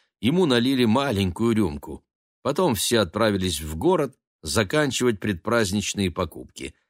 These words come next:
Он остался один в доме. Выпитое виски приятным теплом разливалось в его жилах,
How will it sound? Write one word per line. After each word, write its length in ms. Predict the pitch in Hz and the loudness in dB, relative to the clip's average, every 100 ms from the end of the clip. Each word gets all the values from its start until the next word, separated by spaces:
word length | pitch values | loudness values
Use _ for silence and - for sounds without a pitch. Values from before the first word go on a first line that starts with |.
| _ - | _ -2
Он 240 | 123 165 | 0 0
остался 640 | 156 - 143 131 - 135 | -2 -2 0 0 0 -2
один 540 | - 113 87 71 90 85 | -2 -2 -2 -2 -2 -2
в 100 | 76 | -4
доме. 360 | 76 67 64 - _ _ _ _ _ _ _ _ _ - | -6 -6 -10 -20 _ _ _ _ _ _ _ _ _ -4
Выпитое 560 | 82 101 92 85 80 | 0 0 0 -2 -2
виски 540 | 73 110 104 - 80 - | 0 -2 -2 -6 -10 -10
приятным 560 | - 87 101 104 95 87 | -4 0 2 0 -2 -4
теплом 460 | - 80 92 101 87 | -6 -6 -2 0 0
разливалось 680 | 82 90 92 101 92 - | -2 -2 0 0 0 -4
в 60 | - | -6
его 280 | 87 95 90 | -4 -2 -2
жилах, 500 | 110 110 92 - | -2 -2 -2 -6